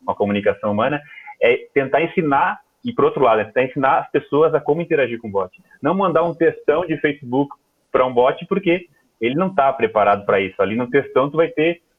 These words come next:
N nuances, situações subjetivas da, da linguagem que dificilmente um bot vai resolver de uma maneira eficiente.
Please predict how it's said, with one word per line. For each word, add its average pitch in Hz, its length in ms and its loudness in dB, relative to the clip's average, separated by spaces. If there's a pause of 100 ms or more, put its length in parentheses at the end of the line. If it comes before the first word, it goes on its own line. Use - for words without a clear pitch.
(140)
N 151 260 2
nuances, 147 440 2 (160)
situações 131 560 -2
subjetivas 123 720 0
da, 117 160 4
da 113 140 2
linguagem 117 540 0 (360)
que 156 100 -10
dificilmente 165 480 -2
um 156 60 -2
bot 139 260 0
vai 151 80 2
resolver 151 680 2
de - 60 -14
uma 151 100 -4
maneira 143 360 2
eficiente. 143 600 -8